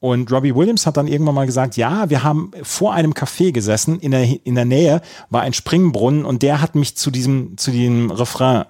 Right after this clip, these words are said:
inspiriert.“ Und dann haben wir den innerhalb von fünfundzwanzig Minuten geschrieben, diesen Song. Und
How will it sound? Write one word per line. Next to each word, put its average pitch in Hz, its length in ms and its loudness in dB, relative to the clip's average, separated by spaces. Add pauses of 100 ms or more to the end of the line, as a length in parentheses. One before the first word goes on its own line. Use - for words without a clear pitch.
inspiriert.“ 104 600 -2
Und 110 100 -4
dann 117 160 2
haben 143 200 0
wir 127 200 0
den 131 180 0
innerhalb 127 300 0
von 123 160 -2
fünfundzwanzig 151 680 -2
Minuten 135 380 0
geschrieben, 98 420 -4
diesen 90 240 -4
Song. 85 260 -4 (640)
Und 139 360 0